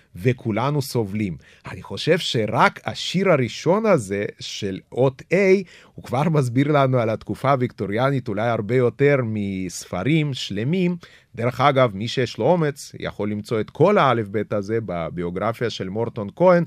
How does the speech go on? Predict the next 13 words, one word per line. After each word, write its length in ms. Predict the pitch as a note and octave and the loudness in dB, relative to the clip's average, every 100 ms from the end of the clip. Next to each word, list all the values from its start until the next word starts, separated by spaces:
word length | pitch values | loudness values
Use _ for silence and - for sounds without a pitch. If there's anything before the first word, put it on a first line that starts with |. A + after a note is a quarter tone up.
| - - - | -4 -20 -14
זה 140 | F2 | -8
מומלץ 500 | G2+ F#2+ A2 E3 - | -6 0 2 2 2
רק 240 | B2 F3 - | 2 2 2
לאמיצים 560 | D3 C3 A#2+ - D3 | 0 0 -2 -4 -2
ביותר, 380 | C3+ A2+ - C3 | 0 0 0 -2
כי 120 | - | -2
רוב 200 | F#2+ A2+ | -2 -2
האנשים 320 | A#2 G#2 A2+ | -2 -6 -8
פורצים 380 | G#2 G#2 - A2+ | -8 -8 -8 -6
בבכי 380 | F#2+ F2 A#2+ A#2 | -4 -4 -4 -6
כבר 200 | - G#2 | -4 -4
בעוד 460 | F#2 E2+ G#2 F2+ | -2 -4 -4 -4
D. 20 | F2 | -2